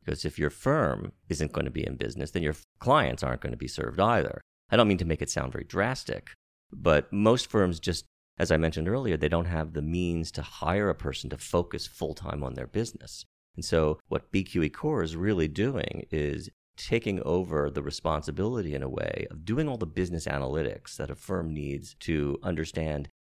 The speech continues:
is this client really worth it to me to keep investing in them?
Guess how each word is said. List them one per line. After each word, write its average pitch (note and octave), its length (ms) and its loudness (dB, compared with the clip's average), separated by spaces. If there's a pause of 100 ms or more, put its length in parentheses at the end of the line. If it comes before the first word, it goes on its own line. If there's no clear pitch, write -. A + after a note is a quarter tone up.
(120)
is E2+ 140 -2
this F2+ 160 -2
client B2+ 500 -2 (380)
really A#2+ 260 -2
worth F#2+ 280 -2
it - 140 -6
to D#2+ 80 -8
me C#2+ 240 -6
to - 80 -12
keep - 220 -6
investing D#2+ 480 -4
in G#1+ 140 -8
them? - 160 -12